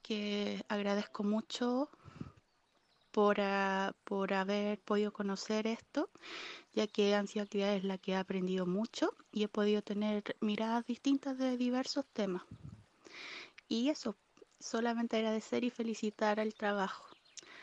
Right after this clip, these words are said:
po-, del club y que sigan así por muchos añitos más y muchas felicidades.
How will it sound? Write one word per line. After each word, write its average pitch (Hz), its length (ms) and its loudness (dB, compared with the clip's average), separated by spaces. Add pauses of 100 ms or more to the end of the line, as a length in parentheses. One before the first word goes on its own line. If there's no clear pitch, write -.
(280)
po-, - 160 -4
del 196 340 -4
club 185 240 -2 (580)
y 208 180 0
que 196 380 0
sigan 233 320 -4
así 220 220 -2
por 226 160 0
muchos 240 340 -4
añitos 233 440 -4
más - 280 -8 (100)
y 208 300 -2
muchas 214 320 -4
felicidades. - 920 -4